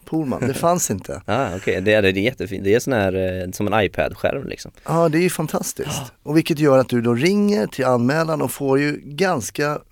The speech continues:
Speaker 1: mycket bra information, faktiskt.
Speaker 2: Mm.
Speaker 1: Bara det att du får reda på att det har varit en hammare med, han sku-, han kommer eventuellt kunna bära kniv.
Speaker 2: Mm.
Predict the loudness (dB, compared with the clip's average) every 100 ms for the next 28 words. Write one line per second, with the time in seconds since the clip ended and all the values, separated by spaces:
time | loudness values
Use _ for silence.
0 | -8 -4 -4 _ -10 -8 -4 0 2 2
1 | -2 -2 -4 -4 -4 -4 -6 -8 -14 -16
2 | -16 -18 -18 -16 -16 -18 -20 _ -20 -20
3 | _ 2 4 4 4 2 0 -2 -4 -2
4 | 0 0 0 -4 -2 -2 -2 -4 -4 -2
5 | 0 0 0 0 0 -2 -4 -6 -10 -10
6 | -10 -10 -12 -10 -6 -6 -6 -8 -6 -4
7 | -2 -4 -4 -4 -4 -4 -8 -12 -4 -4
8 | -2 -4 -4 -4 -4 -6 -6 -6 -8 _
9 | _ -16 -16